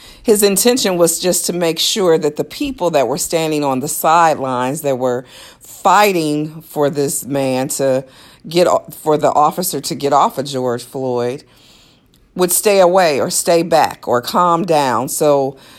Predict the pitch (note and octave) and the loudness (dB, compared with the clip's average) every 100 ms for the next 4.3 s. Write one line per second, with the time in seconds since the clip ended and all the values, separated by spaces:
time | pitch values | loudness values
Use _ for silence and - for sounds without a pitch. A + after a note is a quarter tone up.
0 | - - D#3 F3 F3 E3+ C#3+ D#3+ D#3 D3 | -20 -4 4 4 4 2 0 -4 -4 -4
1 | - D#3 D#3+ D3+ C#3 D3+ _ - C#3 E3 | -8 -8 -4 -4 -6 -8 _ -10 -2 2
2 | D#3 D#3+ D#3+ D#3+ - C#3 C3+ C3 C3 C3 | 2 2 -2 -2 -4 -2 -2 -2 -4 -4
3 | A#2+ A#2 B2+ A#2+ A#2 F#2+ A#2 A#2+ - - | -4 -2 -2 0 -4 -6 -10 -10 -12 -14
4 | _ - | _ -20